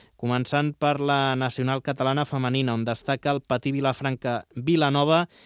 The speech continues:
d'aquest dissabte a les vuit del vespre. També una gran oportunitat per acostar-se a la poliesportiva a gaudir d'aquest derbi de la Nacional Femenina en el retorn competitiu, amb un Vilafranca també necessitat de bons resultats,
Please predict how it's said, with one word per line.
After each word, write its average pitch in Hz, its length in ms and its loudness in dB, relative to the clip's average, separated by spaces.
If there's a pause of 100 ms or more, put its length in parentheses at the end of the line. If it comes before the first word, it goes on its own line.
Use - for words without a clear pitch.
(220)
d'aquest 135 640 -2
dissabte 135 540 -2
a - 20 2
les 135 160 0
vuit 135 160 -4
del 131 160 2
vespre. 120 400 -2
També 110 240 -6
una 127 160 0
gran 139 160 2
oportunitat 135 720 -2
per 131 400 2
acostar-se 120 560 -4
a 135 60 0
la 127 100 -2
poliesportiva 123 640 -2
a 131 80 -2
gaudir 123 260 0
d'aquest 131 300 -2 (100)
derbi 135 380 -2 (340)
de 120 160 -4
la 120 80 -2
Nacional 120 320 -2
Femenina 131 480 0
en 139 80 0
el 117 160 -2
retorn 117 320 0
competitiu, 131 720 -2 (420)
amb 117 80 0
un 123 80 0
Vilafranca 131 560 2
també 120 240 -4
necessitat 135 560 -4
de 139 80 2
bons 143 240 0
resultats, 135 680 2